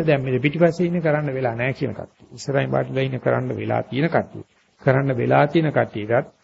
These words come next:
මේ ආනාපානෙ විතරක් කරපුවාම ඇද්ද කියන එක බරපතල ප්‍රශ්නයක්. අනිත්‍යව නරකයි කියන්න මම කිසිසේත්ම උත්සාහ කරන්නේ නැහැ. ආනාපානෙන් තොර තියෙන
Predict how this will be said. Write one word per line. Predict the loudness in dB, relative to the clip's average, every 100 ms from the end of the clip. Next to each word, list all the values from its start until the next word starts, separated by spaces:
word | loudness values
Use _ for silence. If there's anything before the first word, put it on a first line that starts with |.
| _ _ _
මේ | -8 -6 -4
ආනාපානෙ | 0 2 4 2 2 2 2
විතරක් | 0 0 2 2 2
කරපුවාම | 0 2 2 4
ඇද්ද | 2 0 -2
කියන | 0 0 0
එක | 2 0 0 -4 _ _ -6
බරපතල | -2 0 -2 -4 -6
ප්‍රශ්නයක්. | -6 -8 -12 -20 _ _ _ _ _ _ _ _ _ _ _ _ _ _ _ _ _ _ _ _ _ _ _ _ _ _ _ _ _ _ _ _ _ _ _ _ _ _ _ _ _ _ _ _ _ _ _ _ _
අනිත්‍යව | 6 6 8 4
නරකයි | 4 4 4 4 2
කියන්න | 4 2
මම | 2 2 2
කිසිසේත්ම | 0 -2 4 4 4
උත්සාහ | 2 4 2
කරන්නේ | 4 0 0
නැහැ. | 2
ආනාපානෙන් | 2 2 2 0 0
තොර | 0 -2
තියෙන | 0 -2